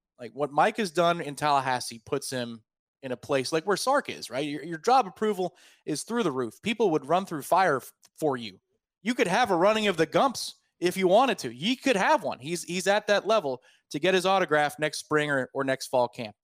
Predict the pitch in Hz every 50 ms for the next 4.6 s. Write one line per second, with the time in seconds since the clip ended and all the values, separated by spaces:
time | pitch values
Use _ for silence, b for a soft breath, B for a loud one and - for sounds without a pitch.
0 | _ _ _ _ _ _ _ _ _ _ _ _ _ _ - 147 139 185 247 311
1 | 320 285 226 165 165 220 262 262 240 185 160 156 147 151 - _ _ _ _ _
2 | _ _ _ _ _ _ _ _ _ _ _ _ _ _ _ _ _ _ _ _
3 | _ - 202 254 247 - - - 349 403 403 - 285 311 311 277 - - - 262
4 | 285 285 277 226 196 202 254 330 740 285 196